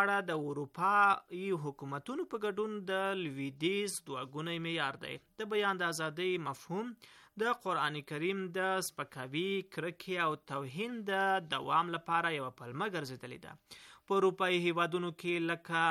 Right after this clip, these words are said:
د هو-، هولوکاست انکار یا د همجنس بازانو بیرغ ته اور اچول جرم ګڼل کیږي، خو دوی بیا د بیان د ازادۍ په پلمه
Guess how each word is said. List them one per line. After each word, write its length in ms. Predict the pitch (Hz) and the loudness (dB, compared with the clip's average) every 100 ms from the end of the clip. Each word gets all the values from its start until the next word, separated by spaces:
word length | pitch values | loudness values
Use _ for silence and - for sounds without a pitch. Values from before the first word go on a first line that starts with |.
| 156 - - - - - | 2 -4 -20 -20 -20 -8
د 100 | 160 208 208 202 180 | 0 4 6 6 2
هو-، 260 | 175 190 - _ _ - | 0 -2 -4 _ _ -12
هولوکاست 1080 | 170 175 175 170 165 - 170 165 180 - - | -6 -2 2 2 2 0 2 4 4 -2 -6
انکار 500 | 147 139 - 208 202 190 | -8 -6 0 4 6 4
یا 180 | 180 175 | 0 0
د 180 | 165 | -2
همجنس 380 | 156 147 143 147 - | -4 -4 -6 -6 -4
بازانو 560 | 143 143 156 170 170 | -4 2 2 2 0
بیرغ 360 | 156 143 143 151 | -4 -2 -2 -2
ته 120 | - | -4
اور 260 | 139 139 135 | -6 -4 -6
اچول 400 | - 139 156 160 | -6 -4 -4 -2
جرم 400 | 143 170 180 175 - _ - | -2 -2 -2 -4 -10 _ -14
ګڼل 400 | 143 160 156 156 | -8 -4 -4 -6
کیږي، 400 | - 202 165 110 160 | -6 -6 -6 -10 -14
خو 240 | - 190 196 | -8 -2 -2
دوی 280 | 160 220 240 | -2 -4 -4
بیا 280 | 190 214 254 | -2 0 2
د 180 | 202 156 | 0 -4
بیان 300 | 135 147 170 | -2 2 2
د 180 | 175 143 | 2 -2
ازادۍ 320 | 135 131 147 160 | -2 -4 -4 -6
په 100 | 151 | -8
پلمه 340 | 131 139 190 | -10 -6 -4